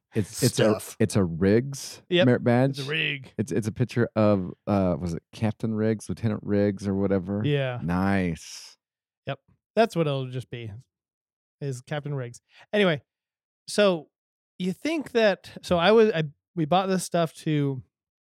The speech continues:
Speaker 1: redo my kids' closets to make it hold more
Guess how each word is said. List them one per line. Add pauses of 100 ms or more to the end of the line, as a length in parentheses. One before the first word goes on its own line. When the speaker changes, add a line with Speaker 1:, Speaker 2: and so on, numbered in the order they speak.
(340)
Speaker 1:
redo
my
kids'
closets
to
make
it (800)
hold
more